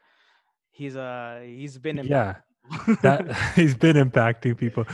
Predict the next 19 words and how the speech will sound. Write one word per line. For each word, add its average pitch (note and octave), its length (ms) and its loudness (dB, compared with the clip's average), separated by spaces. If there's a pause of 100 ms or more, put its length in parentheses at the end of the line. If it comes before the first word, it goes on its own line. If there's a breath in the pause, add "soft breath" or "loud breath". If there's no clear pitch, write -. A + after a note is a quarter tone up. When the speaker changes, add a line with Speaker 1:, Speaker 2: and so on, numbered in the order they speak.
(220 loud breath)
Speaker 2:
Man, D3+ 360 2
um, A#2+ 600 0 (400)
I've A#2+ 160 0
noticed F3 300 6
this - 120 -12
too, E3+ 200 0
man. A2 220 0
Uh, A2+ 400 -4
so C3+ 260 4
I, C3+ 240 2
the C3 120 0
way D3 120 2
I F3+ 40 2
play F3 180 -4
guitar, B2+ 340 -2
I, A#2 180 -2 (120)
when B2 120 -4
I A#2+ 60 0
started, A2+ 540 -4